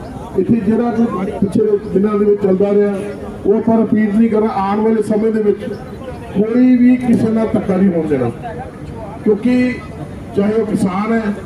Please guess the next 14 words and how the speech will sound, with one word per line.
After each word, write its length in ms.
ਚਾਹੇ 220
ਉਹ 140
ਆੜ੍ਹਤੀ 400
ਹੈ, 200
ਉਹ 140
ਸਭ 220
ਤੋਂ 100
ਪਹਿਲਾਂ 220
ਸਾਡਾ 500
ਸਤਿਕਾਰਯੋਗ 680
ਹੈ। 120
ਉਹਨਾਂ 200
ਦਾ 200
ਮਾਣ, 240